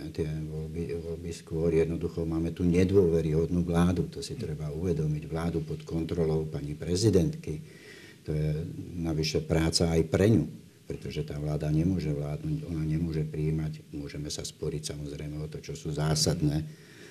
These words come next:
záležitosti v oblasti vnútornej a zahraničnej politiky. O tom možno bude debata, e,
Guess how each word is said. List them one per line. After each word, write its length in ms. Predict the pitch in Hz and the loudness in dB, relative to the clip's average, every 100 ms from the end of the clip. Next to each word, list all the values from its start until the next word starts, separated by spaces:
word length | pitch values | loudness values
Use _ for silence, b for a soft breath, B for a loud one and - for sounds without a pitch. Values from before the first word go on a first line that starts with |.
| B | B
záležitosti 880 | 78 80 80 82 78 85 85 80 82 | 0 4 6 6 6 4 2 0 0
v 140 | 76 | 2
oblasti 420 | 76 80 76 - 78 | 2 2 0 -2 2
vnútornej 640 | 78 78 82 78 78 76 | 4 4 2 4 4 2
a 80 | 76 | 2
zahraničnej 800 | 76 73 76 78 78 90 80 76 | 2 4 4 4 2 0 0 0
politiky. 580 | 73 73 85 87 - | 0 0 0 -2 0
O 160 | 90 78 | 0 0
tom 160 | 78 76 | 0 0
možno 260 | 76 78 | 0 -4
bude 300 | 71 78 78 | -2 4 4
debata, 540 | 78 78 78 76 92 | 4 2 0 0 2
e, 40 | 98 | 2